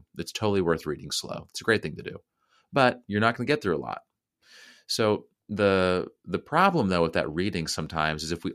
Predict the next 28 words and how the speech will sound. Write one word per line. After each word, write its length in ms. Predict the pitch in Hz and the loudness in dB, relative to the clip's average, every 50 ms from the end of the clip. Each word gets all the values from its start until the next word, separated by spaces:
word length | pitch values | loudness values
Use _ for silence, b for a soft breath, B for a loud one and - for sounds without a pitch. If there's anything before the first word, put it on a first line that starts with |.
| - | -10
always 480 | - - 117 135 143 147 156 139 123 110 | -12 -12 -10 -8 -6 -2 0 0 0 0
read 160 | 113 104 87 | -2 -4 -2
slow, 460 | - - - 110 107 123 117 98 90 B B B B | -2 -4 -2 0 0 2 2 0 0 B B B B
we 120 | - 107 98 | -4 -4 -4
won't 560 | 85 90 - 80 82 87 98 110 123 - - | -4 -6 -10 -8 -2 0 0 0 0 -2 -6
catch 300 | - - 107 104 - - | -8 -8 -6 -6 -6 -6
the 100 | - 90 | -6 -6
big 340 | 73 - 90 87 82 - - | -4 -2 0 -2 -2 -2 -4
picture 460 | - 87 82 - - 80 71 71 b b b b b b b b b b b b b b - | -4 -4 -4 -2 -4 -6 -6 -8 b b b b b b b b b b b b b b -4
because 320 | 110 107 113 110 101 90 | -2 2 4 2 2 4
we're 100 | 104 101 | 2 0
looking 400 | 95 95 104 104 - 107 98 92 | 2 2 0 0 0 0 0 0
so 300 | 82 - - - 123 127 | 0 0 0 2 2 0
close. 440 | 123 - - 127 127 117 95 - - | 0 0 0 2 2 2 2 0 -2
We're 120 | 87 85 | -2 0
seeing 560 | 82 - - - 113 110 107 104 95 90 82 | 2 2 2 2 0 0 -2 0 0 0 -2
bark. 600 | 73 67 - 85 90 113 135 110 76 - - - b b b b | -4 0 2 4 4 6 4 2 0 -2 -8 -20 b b b b
We 120 | - 101 98 | -2 -2 0
might 340 | 98 110 123 - 71 80 80 | 0 0 0 -2 -4 -2 2
barely 400 | 87 82 95 131 139 127 104 82 | 2 4 4 4 2 2 -2 -2
be 200 | - 82 78 73 | -2 -4 -2 -2
seeing 400 | - - - 85 80 80 80 78 | -2 -2 -2 -2 -4 -4 -4 -6
the 80 | 73 | -6
tree, 400 | - - - - 117 101 78 69 67 | -6 -4 -2 0 0 0 0 -2 -4
let 220 | 73 76 73 73 | -4 -2 -2 -2
alone 480 | 78 76 73 73 73 73 69 67 67 - | -2 -4 -4 -4 -6 -6 -10 -12 -14 -18
the 80 | - 73 | -18 -20
forest. 640 | - - - 67 67 - - - - - - - | -14 -10 -10 -8 -8 -8 -8 -8 -8 -10 -10 -12